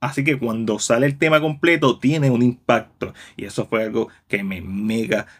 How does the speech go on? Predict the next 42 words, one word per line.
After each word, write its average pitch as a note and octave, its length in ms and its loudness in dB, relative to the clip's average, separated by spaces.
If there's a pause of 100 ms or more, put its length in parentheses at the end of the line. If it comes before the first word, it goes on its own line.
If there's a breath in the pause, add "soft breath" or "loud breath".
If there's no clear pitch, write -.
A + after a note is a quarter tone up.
encantó. F#2+ 840 -6 (340 loud breath)
Por C3 200 6
otra F3+ 200 -2
parte, C3 520 2 (840)
mi C3+ 140 6
miedo C3 480 2
es D3 240 0
que A2+ 180 0
quieran G#2+ 260 -2
hacer - 400 -2
una - 300 -6
quinta, G2+ 600 -8
y C#3+ 100 6
no D3 260 4
porque G3 540 2 (180)
piense F3 280 -4
que F3+ 60 -2
la E3+ 100 0
van E3 80 0
a E3 40 -2
hacer E3+ 160 -6
mal, C#3+ 220 0
sino C#3 260 0
porque D3 380 -2 (360)
pienso B2+ 340 0
que C3 100 2
van A#2 140 2
a B2+ 120 -6 (200)
tirar C#3 260 4
su C#3 140 -2
bienvenida, G#2 500 -2
que G#2 80 -6
van G#2+ 220 -2
a C3+ 80 -2
sobreextender C3+ 540 -2
su C3+ 100 -4
bienvenida, B2+ 520 -2 (260 loud breath)
y B2+ 120 2
al A#2+ 100 4
esta C#3+ 200 0
ser E3+ 140 0
exitosa, D3+ 760 2